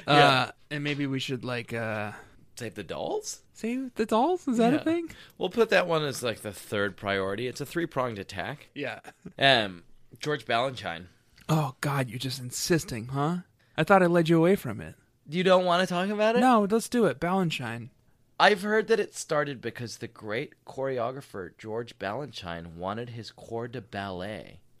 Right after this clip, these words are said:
Speaker 2: all the dancers who aren't stars, to look alike.
Speaker 1: Yeah, great.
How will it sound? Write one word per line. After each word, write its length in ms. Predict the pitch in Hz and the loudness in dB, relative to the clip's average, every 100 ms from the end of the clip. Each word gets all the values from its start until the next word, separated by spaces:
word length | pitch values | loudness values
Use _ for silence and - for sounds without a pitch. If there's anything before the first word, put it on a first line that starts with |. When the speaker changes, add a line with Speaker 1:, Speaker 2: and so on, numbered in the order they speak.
| _ | _
Speaker 2:
all 160 | - 95 | -8 -6
the 100 | 101 | -6
dancers 520 | - 95 98 - 98 | -10 -12 -12 -16 -16
who 180 | - 92 | -16 -18
aren't 220 | - 87 - | -14 -14 -14
stars, 600 | - 104 98 - - - _ _ | -16 -12 -12 -12 -18 -20 _ _
to 100 | 78 | -18
look 260 | 69 76 - | -14 -14 -14
alike. 440 | 73 67 - - _ _ _ | -14 -14 -16 -20 _ _ _
Speaker 1:
Yeah, 260 | 208 233 143 - - | -2 -2 -4 -12 -8
great. 280 | - 214 | 0 0